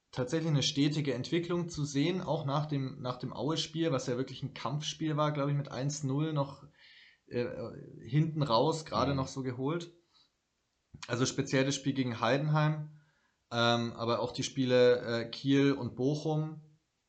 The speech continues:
Speaker 1: haben wirklich gezeigt, dass diese Mannschaft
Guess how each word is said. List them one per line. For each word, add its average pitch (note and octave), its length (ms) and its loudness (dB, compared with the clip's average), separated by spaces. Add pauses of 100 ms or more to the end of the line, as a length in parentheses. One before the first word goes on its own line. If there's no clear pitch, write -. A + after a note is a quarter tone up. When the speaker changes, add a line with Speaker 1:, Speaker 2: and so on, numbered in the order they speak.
(340)
Speaker 1:
haben A#2 280 -2
wirklich C#3 280 2
gezeigt, C3 560 0
dass B2 180 -2
diese A#2+ 220 -4
Mannschaft C#3 800 -2